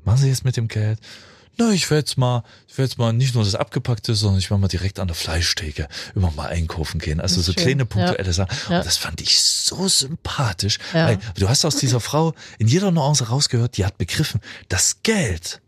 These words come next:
Speaker 1: wird mich niemals glücklich machen. Glücklich macht mich meine Familie, meine Freunde, was ich erreicht habe im Leben.
Speaker 2: Mhm.
Speaker 1: Darauf kann ich stolz sein.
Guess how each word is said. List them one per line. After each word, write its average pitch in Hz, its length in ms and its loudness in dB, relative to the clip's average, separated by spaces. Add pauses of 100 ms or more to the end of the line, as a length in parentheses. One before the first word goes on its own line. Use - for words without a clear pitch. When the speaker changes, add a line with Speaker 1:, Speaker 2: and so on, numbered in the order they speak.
(280)
Speaker 1:
wird 85 200 -2
mich 78 260 2
niemals 147 600 4
glücklich - 500 -4
machen. 82 200 0
Glücklich 156 320 0
macht 120 200 0
mich 107 160 2
meine 87 180 4
Familie, 82 420 2
meine 71 280 -2
Freunde, 87 420 2 (240)
was 95 160 2
ich 95 80 2
erreicht 107 420 0
habe 90 200 0
im 80 100 2
Leben. 71 220 0 (120)
Speaker 2:
Mhm. 175 140 2
Speaker 1:
Darauf 104 240 2
kann 82 160 -4
ich 76 100 -4
stolz 76 280 -4
sein. 78 100 -4